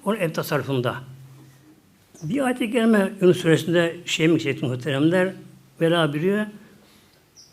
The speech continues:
An Rabbike miskazeretin. Ve ma ya'zub an Rabbike. Ve ma ya'zubu an Rabbike. Rabbinden,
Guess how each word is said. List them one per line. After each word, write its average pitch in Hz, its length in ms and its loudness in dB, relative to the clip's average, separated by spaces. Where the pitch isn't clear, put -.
An 165 200 0
Rabbike 151 400 -4
miskazeretin. 131 680 -4
Ve 170 120 2
ma 220 320 2
ya'zub 196 840 -2
an 175 340 -2
Rabbike. 147 560 -4
Ve 160 80 -2
ma 175 260 0
ya'zubu 156 1120 -2
an 139 220 -2
Rabbike. - 480 -12
Rabbinden, 214 1080 6